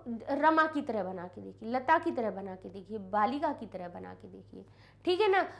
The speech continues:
लेकिन र वाले शब्द रूपों में ये जरूर याद रखना कि जहाँ पे नाम, नाम होगा वहाँ नाम हो जाएगा। जैसे लता, लता में रा नहीं है तो हो गया लता नाम,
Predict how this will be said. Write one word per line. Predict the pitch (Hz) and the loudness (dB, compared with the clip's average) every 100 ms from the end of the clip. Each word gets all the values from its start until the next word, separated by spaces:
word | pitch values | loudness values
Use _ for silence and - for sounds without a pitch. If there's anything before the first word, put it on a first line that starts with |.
| - | -4
लेकिन | 277 320 302 233 | 0 2 2 2
र | 233 285 | 8 10
वाले | 330 339 339 | 10 8 6
शब्द | - 294 254 | 0 -2 0
रूपों | 311 311 | -2 0
में | 302 302 | -2 -2
ये | 247 262 | -4 -2
जरूर | 240 262 277 | 0 0 2
याद | 269 269 | 2 2
रखना | 285 320 370 | 0 -2 -4
कि | 359 294 269 | -2 -4 -4
जहाँ | 226 254 262 | 0 2 2
पे | 262 262 | 0 -2
नाम, | 247 240 262 269 - 220 | 2 2 2 -2 -6 -4
नाम | 240 254 262 | 2 4 4
होगा | 226 240 330 | 2 2 0
वहाँ | 277 240 254 226 | 0 -2 -2 -2
नाम | 202 226 | -2 -4
हो | 208 202 | -4 -6
जाएगा। | 190 190 185 196 185 - - - - - - | -4 -6 0 0 0 -8 -20 -20 -20 -20 -20
जैसे | - 208 240 240 254 | -10 -2 0 0 2
लता, | 247 254 285 269 - - - | 4 8 8 8 4 -14 0
लता | 233 233 269 | 2 6 6
में | 285 269 | 6 4
रा | 226 254 | 8 8
नहीं | 240 240 277 285 | 6 2 -2 -2
है | 285 | 0
तो | 254 | 0
हो | 247 240 | 0 0
गया | 254 | 2
लता | 233 220 220 247 214 | 2 2 4 4 4
नाम, | 220 262 277 185 | 4 6 6 2